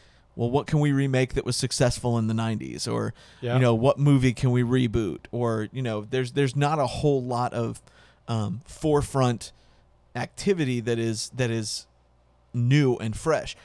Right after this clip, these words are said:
Speaker 1: You're seeing that a lot at places like Netflix. Um, they'll take risks.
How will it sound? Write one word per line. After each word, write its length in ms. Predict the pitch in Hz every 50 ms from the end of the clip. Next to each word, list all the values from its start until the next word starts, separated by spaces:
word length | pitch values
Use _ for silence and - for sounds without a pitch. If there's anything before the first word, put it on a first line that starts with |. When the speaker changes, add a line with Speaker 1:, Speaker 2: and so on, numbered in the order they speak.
| - - -
Speaker 1:
You're 80 | 147 143
seeing 180 | - 196 180 160
that 120 | 143 135
a 40 | 131
lot 180 | 123 123 120
at 120 | 117 - -
places 300 | - 131 120 120 120 -
like 160 | 107 76 -
Netflix. 640 | 117 123 - - - - 135 127 123 - - - - - _ _ - - - _ _ -
Um, 260 | 113 113 110 104 104
they'll 160 | 107 123 123 120
take 240 | - 139 127 120 -
risks. 540 | 120 123 117 117 117 - - - - -